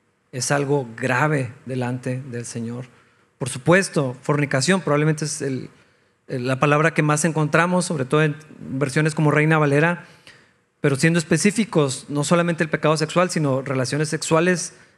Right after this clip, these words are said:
antes del matrimonio. La cultura está tan sexualizada que las personas se acostumbran al contenido sexual desde pequeños.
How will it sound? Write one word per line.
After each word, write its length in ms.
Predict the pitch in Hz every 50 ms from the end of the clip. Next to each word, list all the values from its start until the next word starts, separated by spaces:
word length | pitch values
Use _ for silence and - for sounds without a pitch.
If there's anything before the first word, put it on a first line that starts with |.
| _ _ -
antes 540 | 147 165 175 165 - 190 175 160 - - 143
del 160 | 151 147 143
matrimonio. 680 | 147 147 151 165 156 156 156 156 165 175 180 185 180 - - - _ _ _ _ _ _ _ _ _ _ _ _ _ _ _ _
La 120 | - 131 127
cultura 300 | - 143 131 160 156 165
está 340 | 156 - 165 151 - -
tan 320 | - - 175 185 202 220 202
sexualizada 1040 | 208 - 202 - - - - 170 151 143 139 131 - 160 160 180 180 151 123 139 151 - - _ _ _ _ _ _ _ _ _ _ _ _ _ _ _ _ _ _ _ _ _ _ _ _ _ _ _ -
que 80 | 143
las 100 | 139 -
personas 400 | - 160 147 151 175 185 208 202
se 60 | -
acostumbran 640 | 214 - - 165 151 - - 180 196 208 190 175 156
al 160 | 147 143 131
contenido 460 | - 147 143 139 - 147 156 160 180 170
sexual 380 | 190 175 - - 160 160 165
desde 220 | 165 175 165 156 160
pequeños. 680 | - 143 - 135 135 156 170 160 135 110 - -